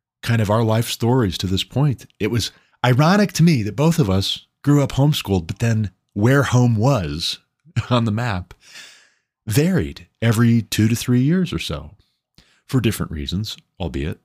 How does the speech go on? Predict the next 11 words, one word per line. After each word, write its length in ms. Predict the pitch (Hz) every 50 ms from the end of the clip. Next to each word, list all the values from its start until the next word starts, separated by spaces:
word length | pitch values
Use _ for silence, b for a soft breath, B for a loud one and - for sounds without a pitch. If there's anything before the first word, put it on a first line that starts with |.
| _ _ _ _
in 100 | 76 67
his 180 | 87 87 80
case 260 | - - 87 87 85
versus 300 | - - 82 76 - 80 78 -
mine. 280 | 76 71 76 90 104 101 _ _ _ _ _ _ _ _ _ _ _ _ _ _ _ _
His 160 | _ 92 82
dad 240 | - 85 78 78 76
being 200 | 90 85 80 78
an 60 | 76
Army 240 | 80 87 98 107 107
doctor, 540 | 92 98 95 98 95 87 - - 107 107